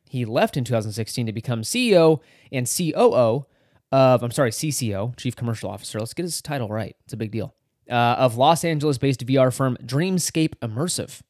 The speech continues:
Uh, and then he also worked with Airbnb, where he developed and led the experiential creative product team.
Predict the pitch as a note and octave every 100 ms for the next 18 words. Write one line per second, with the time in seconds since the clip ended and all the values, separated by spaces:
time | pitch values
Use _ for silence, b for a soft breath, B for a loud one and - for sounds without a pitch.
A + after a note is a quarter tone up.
0 | _ _ _ _ _ _ - A#2 A#2 G#2+
1 | B2+ B2 C#3+ D3 D3 C3+ B2+ - B2+ B2
2 | A#2 A#2 B2 A#2+ A2+ A2 B2 A3+ B3 _
3 | _ - A#2 B2 A#2 A2 A#2+ A#2 A2+ A#2
4 | A2+ A2 - - B2+ C3 C3+ A#2+ A2+ B2+
5 | A2+ A#2 F#3+ _ _ - A#2+ A#2 C3+ -
6 | A2+ G#2 B2+ - - G#3 E3